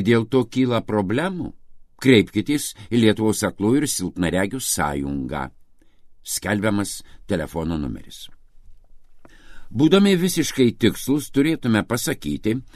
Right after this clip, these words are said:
kad skambėjo penki garsinėmis situacijomis labai nedaug vienas nuo kito dūžtantis ciklas, cypiantys automobilio stabdžiai,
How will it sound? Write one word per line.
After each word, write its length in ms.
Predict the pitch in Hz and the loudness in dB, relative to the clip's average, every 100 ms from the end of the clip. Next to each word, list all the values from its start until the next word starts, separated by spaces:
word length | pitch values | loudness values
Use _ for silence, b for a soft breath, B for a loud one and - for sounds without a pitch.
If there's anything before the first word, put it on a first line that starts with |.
| B B | B B
kad 140 | - 135 | 0 0
skambėjo 680 | - 127 120 120 165 156 110 | 2 2 2 4 4 4 0
penki 540 | - 101 95 87 170 160 - - b b | 2 2 2 0 -2 -2 -4 -12 b b
garsinėmis 720 | 85 123 - 135 123 104 104 - | 2 2 2 2 4 2 0 -2
situacijomis 800 | 95 98 98 - 127 127 120 - - - | -4 -2 0 -2 -4 -4 -4 -4 -8 -8
labai 460 | 107 110 117 113 156 | -2 0 0 2 2
nedaug 400 | 135 113 101 117 | 2 0 0 0
vienas 460 | 101 110 104 90 - | 0 0 0 -2 -2
nuo 220 | 98 90 | 0 0
kito 420 | - 107 - - | 0 -4 -2 0
dūžtantis 800 | 104 85 147 - 95 90 92 - - | 0 0 -2 0 -2 -2 -2 -6 -4
ciklas, 420 | 123 - 107 104 - | -4 -2 -4 -4 -6
cypiantys 600 | - 151 123 101 104 - | -8 -4 -2 -2 -2 -2
automobilio 640 | 104 - 92 87 80 120 117 | -2 -2 0 0 0 -2 -2
stabdžiai, 680 | 117 - 113 90 113 113 | -4 -4 -4 -2 0 0